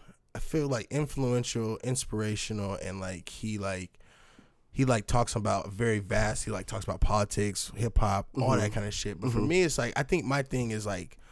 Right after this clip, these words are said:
Speaker 1: learning about things and spreading knowledge,
Speaker 2: Right.
Speaker 1: bridging gaps,
Speaker 2: Right.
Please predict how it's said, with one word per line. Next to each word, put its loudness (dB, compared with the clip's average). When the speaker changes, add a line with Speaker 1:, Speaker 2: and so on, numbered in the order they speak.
Speaker 1:
learning 6
about 4
things 0
and -10
spreading -2
knowledge, -4
Speaker 2:
Right. 4
Speaker 1:
bridging 6
gaps, 0
Speaker 2:
Right. 0